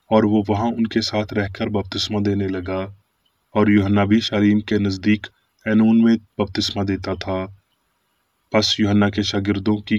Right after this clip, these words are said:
کسی یہودی کے ساتھ طہارت کی بابت بحث ہوئی۔ انہوں نے یوحنا کے پاس آ کر کہا، "اے ربی، جو شخص یردن کے پار تیرے ساتھ تھا، جس کی تو نے گواہی دی ہے،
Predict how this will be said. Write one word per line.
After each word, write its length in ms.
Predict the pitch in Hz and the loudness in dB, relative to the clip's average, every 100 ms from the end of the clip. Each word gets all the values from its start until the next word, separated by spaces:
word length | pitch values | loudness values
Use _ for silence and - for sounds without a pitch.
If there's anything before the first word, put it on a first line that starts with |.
| 104 | -2
کسی 280 | 104 - 107 | -4 -2 -2
یہودی 420 | 98 95 98 104 | -2 -4 -4 -4
کے 160 | 101 | -4
ساتھ 400 | 101 - 101 101 - _ _ _ _ _ | -8 -4 -2 -2 -6 _ _ _ _ _
طہارت 400 | 113 107 110 117 | -2 2 2 2
کی 140 | - 113 | 0 2
بابت 300 | 101 95 101 - | 2 0 -4 -4
بحث 320 | 95 95 - | -6 -4 -4
ہوئی۔ 280 | - 98 98 101 _ _ _ _ _ _ - | -2 -2 -2 -6 _ _ _ _ _ _ 0
انہوں 240 | 113 110 | 2 2
نے 160 | 120 117 | 2 4
یوحنا 380 | 110 101 107 107 | 4 2 0 0
کے 140 | 117 | -2
پاس 300 | 110 101 - | -2 -2 -2
آ 80 | 101 | -4
کر 200 | 101 104 | -2 -4
کہا، 340 | - 92 95 104 101 _ - | -4 -6 -6 -6 -12 _ -4
"اے 120 | 95 | -4
ربی، 300 | 98 98 107 - _ _ _ _ _ _ | -2 0 -2 -4 _ _ _ _ _ _
جو 120 | 120 | 6
شخص 320 | 117 - - 110 | 6 4 -4 -2
یردن 400 | 104 101 117 117 | 0 2 2 0
کے 140 | 120 | -2
پار 300 | - 104 104 | -2 0 0
تیرے 380 | - - 104 101 | -2 -2 0 0
ساتھ 300 | 101 101 101 | 0 -4 -4
تھا، 220 | - 101 101 - _ _ _ _ | -2 0 0 -8 _ _ _ _
جس 160 | - 117 | -4 -2
کی 120 | - | 0
تو 140 | 113 110 | 2 2
نے 220 | 107 101 | 2 2
گواہی 260 | 98 92 | 0 0
دی 260 | 104 101 98 | 0 0 0
ہے، 160 | 104 | 0